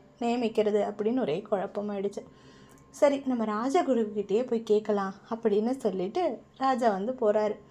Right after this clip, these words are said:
போனதும் ராஜா வந்து ராஜகுரு கிட்ட கேட்குறாரு. அவருக்கு வந்து நடக்கிற சூழ்நிலைலாம் தெரியும் இல்லையா? "இதுல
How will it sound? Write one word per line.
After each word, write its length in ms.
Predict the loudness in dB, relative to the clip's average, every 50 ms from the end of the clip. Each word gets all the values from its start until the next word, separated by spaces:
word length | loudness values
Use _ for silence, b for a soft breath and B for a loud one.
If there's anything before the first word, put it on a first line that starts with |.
| b b b b b b b b b -2
போனதும் 640 | 2 2 4 4 4 2 2 0 0 0 -2 -4 -10 -18 -20 -16 -8
ராஜா 560 | -2 0 2 2 2 0 -2 -2 0 2 2
வந்து 240 | 0 0 0 0 0
ராஜகுரு 480 | 2 2 2 2 2 2 2 4 4 2
கிட்ட 280 | 2 2 0 0 0
கேட்குறாரு. 520 | -2 0 2 2 2 4 4 2 2 2 2
அவருக்கு 440 | 0 2 2 2 2 2 2 2 2
வந்து 340 | 2 2 2 2 2 2
நடக்கிற 420 | 2 2 2 0 2 2 0 0 0 2
சூழ்நிலைலாம் 480 | 2 2 4 2 2 2 0 0 0 0
தெரியும் 280 | -2 -4 -2 -4 -4
இல்லையா? 340 | -4 -4 -2 0 0 -2 -2 B B B B B B B B B
"இதுல 460 | -4 -2 0 2 2 2 2 0 -6